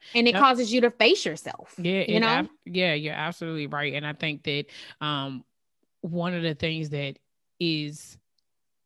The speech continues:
Speaker 2: anything, any type of transformational work that you do, any type of self-reflecting requires you to do the work for yourself, regardless of what other people think, because you,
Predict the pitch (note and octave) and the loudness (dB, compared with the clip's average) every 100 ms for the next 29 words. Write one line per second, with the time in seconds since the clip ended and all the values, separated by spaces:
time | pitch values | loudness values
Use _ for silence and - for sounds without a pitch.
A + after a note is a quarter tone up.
0 | _ _ _ _ _ - C4 C#4 C4 G#3+ | _ _ _ _ _ -4 2 2 2 -2
1 | F#3 G#3 A#3 G3 F#3 D#3 - E3 D#3+ - | -4 -2 -2 0 0 -2 -4 -6 -6 -12
2 | _ - E3 D#3 - C#3+ C#3 C#3+ C#3+ - | _ -4 2 2 2 0 -2 -2 -2 0
3 | C#3+ D#3 C#3+ D3 C#3+ C#3 D#3+ D#3+ D3 D3 | 0 0 2 4 4 4 4 4 4 2
4 | C#3+ D3+ C3+ - D3+ D#3+ D3 D3+ C#3+ - | 4 2 0 2 0 0 -2 2 0 2
5 | C#3+ C#3+ - - - F3 - G3 E3+ F3 | -2 -2 -10 -14 -2 -2 2 6 8 8
6 | D#3+ D#3 D3 D3 C#3+ C#3 - D#3+ C#3+ C#3 | 6 4 2 0 2 0 2 4 4 4
7 | C3+ - - - - E3 F#3+ G3+ G3+ E3+ | 2 -2 -10 -20 -8 6 10 10 10 6
8 | D3+ D#3 D3 - D3+ D3 D3 - D3 C#3 | 4 2 0 -2 0 0 -2 0 0 0
9 | - - G3+ E3 D#3 F3 F3 E3 D#3+ D3+ | -6 -2 -2 0 2 2 2 0 0 0
10 | D#3 - D#3 D#3 D3 F3 - C#3+ - C#3+ | -2 0 -2 -2 -2 -2 -2 -4 -2 -4
11 | - D3+ - D#3 D#3 D3 F3 G#3+ A3+ A3+ | -4 -4 2 2 2 -2 2 2 4 2
12 | A3 | 0